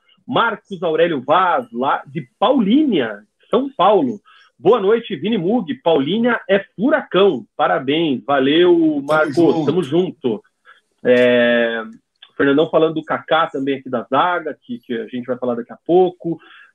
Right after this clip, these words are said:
Speaker 1: O Samu do Kelvin, que não é constante. O Matson também. É, o Vitor Luiz,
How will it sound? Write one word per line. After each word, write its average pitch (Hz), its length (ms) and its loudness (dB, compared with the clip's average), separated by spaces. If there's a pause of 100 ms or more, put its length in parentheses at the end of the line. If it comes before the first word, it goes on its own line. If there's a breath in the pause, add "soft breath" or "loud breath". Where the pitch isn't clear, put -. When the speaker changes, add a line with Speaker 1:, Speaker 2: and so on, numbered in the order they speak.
Speaker 1:
O 120 140 -10
Samu 131 380 2
do 127 160 -6
Kelvin, 127 520 0
que 127 160 -8
não 123 200 -2
é 120 60 -4
constante. 160 1080 -2
O 131 80 -2
Matson 123 460 -4
também. 151 640 -2 (480 soft breath)
É, 117 840 2 (280)
o 160 140 -2
Vitor 233 440 0
Luiz, 208 420 0